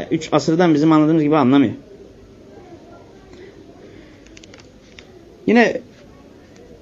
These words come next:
yine beşinci kısım var bu lafızları anlarken. Diyorlar ki biz vallahi hiç konuşmayız. Hiç konuşmayız.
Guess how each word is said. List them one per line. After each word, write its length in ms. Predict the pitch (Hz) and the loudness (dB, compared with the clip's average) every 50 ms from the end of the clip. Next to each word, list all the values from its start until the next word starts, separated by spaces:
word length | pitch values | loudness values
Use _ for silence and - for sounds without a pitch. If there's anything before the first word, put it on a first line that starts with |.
| - - - - - - - - - - - - - - - - - - - - - | -20 -20 -20 -20 -20 -20 -20 -20 -20 -20 -20 -20 -20 -20 -20 -20 -20 -20 -18 -10 -6
yine 320 | 160 165 208 240 220 196 | -4 0 0 2 2 4
beşinci 380 | 196 190 180 - 208 202 202 226 | 2 2 2 0 0 0 0 -2
kısım 360 | - 202 180 - 208 196 170 | -2 -4 -2 0 0 2 2
var 160 | 147 123 110 - - | 2 2 0 -2 -4
bu 340 | - - - 131 131 135 131 135 143 - - - - 127 131 - - - - - - | -6 -4 -2 0 2 2 2 2 0 -2 -2 -4 -2 -2 -2 -2 -4 -8 -16 -8 -4
lafızları 480 | 120 131 127 120 135 117 113 120 117 113 | -2 0 0 0 -2 -2 0 0 2 2
anlarken. 500 | 113 110 107 104 101 - - 165 185 - - - 143 | 0 0 0 -2 -4 -4 -4 -4 -4 -4 -4 0 2
Diyorlar 300 | 185 214 220 180 143 - | 2 4 4 2 2 0
ki 120 | 156 165 | 0 0
biz 180 | 190 - - - - - - - - - - - - - - - - - - - | 0 -2 -2 -12 -20 -20 -20 -20 -20 -20 -20 -20 -20 -20 -20 -20 -20 -14 -6 -2
vallahi 360 | 151 156 147 139 143 127 123 | 0 2 2 4 2 2 0
hiç 140 | 214 185 - | -2 -4 -2
konuşmayız. 640 | - 127 113 104 - 107 98 95 - - - - - - - - - - - - - - - - - - - - - - - - - - - - - - - - - - - - - - - - - - - - - - | -2 -2 -2 -2 -4 -4 -6 -6 -6 -10 -16 -20 -20 -20 -20 -20 -20 -20 -20 -20 -20 -20 -20 -20 -20 -20 -20 -20 -20 -20 -20 -20 -20 -20 -20 -20 -20 -20 -20 -20 -20 -20 -20 -20 -20 -20 -20 -20 -20 -20 -20 -20 -20 -18
Hiç 160 | - - - | -14 -8 -2
konuşmayız. 560 | 131 123 117 113 - 107 98 104 - - | -2 0 0 0 -2 -4 -4 -6 -8 -12